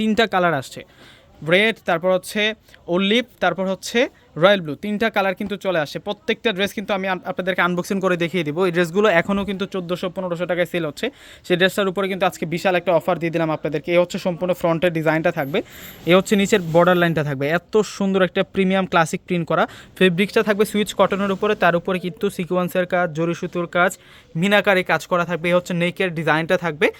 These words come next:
তো ব্যাক সাইডটা দেখিয়ে দিচ্ছি। সাইড বর্ডারে দুইটা দুই রকম প্যানেলে কিন্তু ডিজাইন করা আছে। আর এটা চলে আসবে হচ্ছে ব্যাক সাইড। ব্যাক সাইডের প্রিন্টও মিনাকারি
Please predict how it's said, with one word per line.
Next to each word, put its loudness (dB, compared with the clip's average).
তো -4
ব্যাক 4
সাইডটা 0
দেখিয়ে -4
দিচ্ছি। -10
সাইড 4
বর্ডারে 0
দুইটা -4
দুই -4
রকম -4
প্যানেলে 0
কিন্তু -6
ডিজাইন 0
করা 2
আছে। -2
আর -2
এটা 0
চলে 2
আসবে 0
হচ্ছে -6
ব্যাক 0
সাইড। -8
ব্যাক 0
সাইডের -4
প্রিন্টও -6
মিনাকারি -2